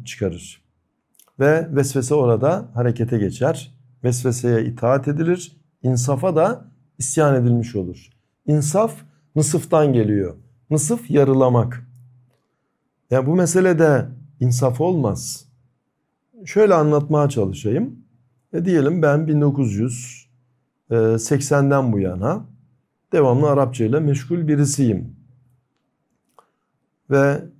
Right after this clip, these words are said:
e, bu konuda çalışmalarım da devam ediyor. Ama daha Arapçayı yeni öğrenmeye başlamış birisiyle herhangi bir konuda ben bir şey söylesem, o başka bir şey söylese, e,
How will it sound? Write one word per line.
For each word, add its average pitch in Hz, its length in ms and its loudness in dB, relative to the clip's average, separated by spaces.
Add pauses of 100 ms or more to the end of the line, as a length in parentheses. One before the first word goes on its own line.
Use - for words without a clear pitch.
e, 123 380 2 (200)
bu 180 100 -4
konuda 135 280 2
çalışmalarım 127 720 0
da 135 160 -2
devam 143 320 2
ediyor. 135 600 2 (1080)
Ama 185 260 2
daha 170 180 4
Arapçayı 165 600 2
yeni 151 200 2
öğrenmeye 151 580 2
başlamış 139 640 -2
birisiyle 123 640 2 (640)
herhangi 139 680 2 (240)
bir 123 120 -4
konuda 123 540 2 (800)
ben 147 200 2
bir 143 40 0
şey 120 220 0
söylesem, 107 440 -2
o 127 160 -2
başka 127 320 0
bir 113 60 -2
şey 104 220 -4
söylese, 90 600 -4 (880)
e, 117 40 0